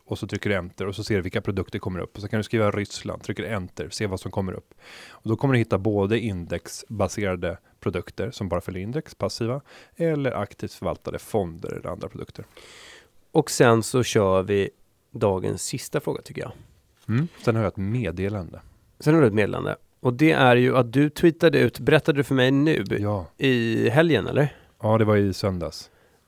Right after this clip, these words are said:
Speaker 2: Där du skrev, vad skrev du?
Speaker 1: Jo, jag skrev att, eh, senaste sju åren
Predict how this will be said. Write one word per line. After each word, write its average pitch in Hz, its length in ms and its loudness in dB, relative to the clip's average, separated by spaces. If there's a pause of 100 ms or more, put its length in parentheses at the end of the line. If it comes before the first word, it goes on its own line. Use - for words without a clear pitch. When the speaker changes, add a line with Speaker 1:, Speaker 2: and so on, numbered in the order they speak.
(100)
Speaker 2:
Där 117 400 6
du 113 160 2
skrev, 117 600 -2
vad 123 160 2
skrev 123 220 2
du? - 100 -6 (280)
Speaker 1:
Jo, 123 300 4
jag 120 140 0
skrev 110 400 0
att, 95 320 -4
eh, 98 240 0
senaste 123 720 -2
sju 113 380 -2 (100)
åren 123 580 2